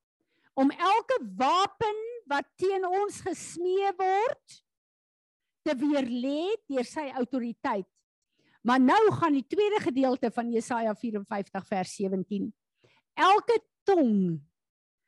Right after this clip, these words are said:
wat opgestaan het in die gereg teen jou." Dit wil sê, elke saad wat deur die vyand gesaai is, deur mense gesaai is,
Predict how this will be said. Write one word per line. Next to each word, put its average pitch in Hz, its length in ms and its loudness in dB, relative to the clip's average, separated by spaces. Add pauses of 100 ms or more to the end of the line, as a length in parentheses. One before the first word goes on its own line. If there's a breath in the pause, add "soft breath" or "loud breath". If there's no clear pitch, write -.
(200)
wat 247 240 -2
opgestaan 285 680 0
het 247 160 -2 (440)
in 269 100 6
die 226 120 2
gereg 214 500 -6 (280)
teen 311 340 4
jou." 190 420 -4 (300)
Dit 311 260 2
wil 466 140 2
sê, - 340 -2
elke 415 400 2
saad 339 800 0 (440)
wat 269 160 2
deur 320 160 2
die 320 120 4
vyand 440 600 -2
gesaai 370 680 -2
is, - 140 -2
deur 320 260 -2
mense 349 500 -2
gesaai 370 840 -4
is, - 320 -12